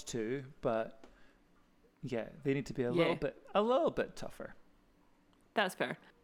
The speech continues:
Speaker 2: And then we topped it off, funnily enough, with an escape room.
Speaker 1: We did indeed. And it was a fun time.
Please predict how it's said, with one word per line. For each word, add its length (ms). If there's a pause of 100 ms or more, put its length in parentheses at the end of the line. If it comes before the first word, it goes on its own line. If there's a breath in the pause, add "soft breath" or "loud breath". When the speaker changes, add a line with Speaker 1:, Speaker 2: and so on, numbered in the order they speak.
(200)
Speaker 2:
And 100
then 80
we 80
topped 320
it 60
off, 360 (120)
funnily 240
enough, 420
with 200
an 60
escape 300
room. 180 (460)
Speaker 1:
We 100
did 180
indeed. 480 (880 soft breath)
And 160
it 120
was 100
a 60
fun 520
time. 500